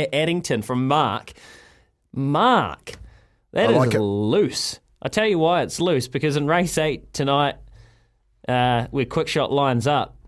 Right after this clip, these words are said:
Speaker 1: it's paying eighteen bucks and five dollars. So you reckon a little top three, top four bet? You reckon each way ticket? Because top four, mate, we're getting three dollars sixty. That feels like a fill-up.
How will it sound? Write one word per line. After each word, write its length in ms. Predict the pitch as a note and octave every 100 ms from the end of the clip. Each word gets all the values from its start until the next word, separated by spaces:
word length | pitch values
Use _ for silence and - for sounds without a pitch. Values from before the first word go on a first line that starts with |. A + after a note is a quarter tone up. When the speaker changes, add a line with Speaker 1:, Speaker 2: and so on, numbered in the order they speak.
| - - -
Speaker 1:
it's 100 | -
paying 380 | - D#3+ D#3+ -
eighteen 440 | D3+ E3 F#3 D#3 D3
bucks 280 | C#3+ - D#3
and 140 | B2+
five 320 | D3 C#3 B2+
dollars. 340 | C#3 D#3+ C3+ -
So 100 | D#3
you 200 | D#3+ F3+
reckon 240 | F#3 E3+
a 20 |
little 160 | D#3+ D3+
top 380 | D3+ F3 - -
three, 340 | - E3 F3
top 240 | - E3
four 340 | - E3+ G3 A#3
bet? 300 | B3+ D4+ -
You 120 | F3
reckon 220 | E3 D#3+
each 220 | D3 -
way 160 | E3+ D3
ticket? 340 | - G3+ - -
Because 260 | F3 E3+
top 280 | - A3+ -
four, 300 | - G#3 A3+
mate, 320 | F3 B2 - - - -
we're 140 | - A3+
getting 180 | G3+
three 240 | D#3 F3+ F3+
dollars 260 | E3 C3+ A#2+
sixty. 440 | A3 A#3 - G#2
That 200 | E3 -
feels 300 | - F3+ D#3
like 140 | C#3
a 40 | A2
fill-up. 460 | - G3+ F3 -